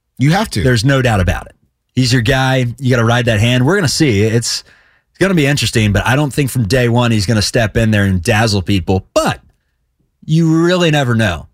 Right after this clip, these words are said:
Speaker 2: Everyone points to his numbers in camp, and they're like, "He's throwing picks, this and that." Look, last year everyone said Ja'Marr Chase couldn't catch a football. You remember that chatter?
Speaker 1: Yeah.
Speaker 2: Uh, all the N F L insiders are like, "Yeah, Ja'Marr Chase, he, he's got stone hands. He's just dropping footballs left and right."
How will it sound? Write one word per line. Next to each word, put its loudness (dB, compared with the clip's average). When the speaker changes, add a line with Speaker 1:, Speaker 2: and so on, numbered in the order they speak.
Speaker 2:
Everyone 0
points 0
to 0
his 0
numbers 0
in 0
camp, 0
and 0
they're 2
like, 0
"He's -2
throwing 0
picks, 0
this 0
and 2
that." -2
Look, 0
last 0
year 2
everyone 0
said 0
Ja'Marr 2
Chase 0
couldn't 0
catch -2
a -4
football. -4
You 2
remember 2
that -2
chatter? 2
Speaker 1:
Yeah. 0
Speaker 2:
Uh, -2
all 0
the 2
N 0
F -2
L 0
insiders 0
are 2
like, 0
"Yeah, 0
Ja'Marr 0
Chase, 0
he, -2
he's 0
got 0
stone 0
hands. 0
He's -2
just -4
dropping -2
footballs -2
left 0
and 0
right." 0